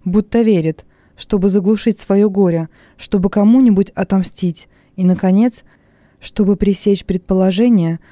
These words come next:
будто боги начали его карать за злодейство. Петроний не допускал мысли, что император мог даже собственное дитя любить искренне и глубоко, хотя и изображал бурное чувство. Зато ему было ясно,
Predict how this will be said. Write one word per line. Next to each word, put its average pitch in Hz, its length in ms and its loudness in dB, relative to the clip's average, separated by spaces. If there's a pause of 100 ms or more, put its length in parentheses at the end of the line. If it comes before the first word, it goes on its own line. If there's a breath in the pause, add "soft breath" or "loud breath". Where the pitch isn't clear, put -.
(140 soft breath)
будто 202 380 -2
боги 196 340 0
начали 196 420 0
его 185 220 2
карать 190 480 -4
за 180 200 -6
злодейство. 170 800 -6 (680 soft breath)
Петроний 254 420 2
не 240 180 4
допускал 226 520 -2
мысли, 170 380 0
что 180 200 -4
император 190 480 0
мог 180 220 0
даже 196 240 -2
собственное 220 580 0
дитя 214 320 -2
любить 180 380 -2
искренне 190 480 0
и - 20 -2
глубоко, 175 600 -4 (440 soft breath)
хотя 190 380 0
и - 20 2
изображал 196 540 0
бурное 180 400 0
чувство. 160 560 -6 (520 soft breath)
Зато 220 300 0
ему 233 220 4
было 214 180 0
ясно, 170 580 -2